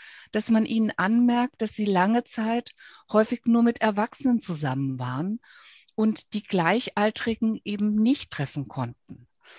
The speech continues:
Also da ist oft freie Zeit in der Bauecke angesagt, während häufig im dritten und vierten Schuljahr die Kinder lernen wollen.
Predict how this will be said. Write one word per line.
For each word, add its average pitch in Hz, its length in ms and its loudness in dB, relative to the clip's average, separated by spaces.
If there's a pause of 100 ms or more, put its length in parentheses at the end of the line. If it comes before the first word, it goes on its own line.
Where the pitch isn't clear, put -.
(280)
Also 208 220 2
da 202 160 2
ist - 320 -2
oft - 260 -2
freie 226 460 -2
Zeit 208 440 -2
in 175 120 -6
der 190 160 -2
Bauecke 196 560 0
angesagt, 131 800 -8 (400)
während 214 380 2
häufig 202 480 0
im 196 160 -2
dritten - 360 -2
und 214 200 -4
vierten 240 320 2
Schuljahr 240 500 2
die 226 200 -10
Kinder 226 500 0 (560)
lernen 160 600 4
wollen. - 460 -10